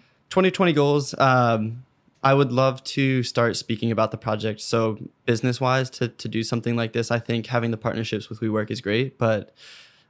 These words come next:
I think for me, being able to become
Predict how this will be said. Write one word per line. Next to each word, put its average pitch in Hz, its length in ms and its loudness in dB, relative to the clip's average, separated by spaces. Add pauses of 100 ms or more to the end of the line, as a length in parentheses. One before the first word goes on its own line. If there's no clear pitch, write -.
I 127 100 2
think 123 520 0 (320)
for - 120 0
me, 131 380 4
being 123 280 2
able 120 200 0
to - 140 -12
become 113 680 -2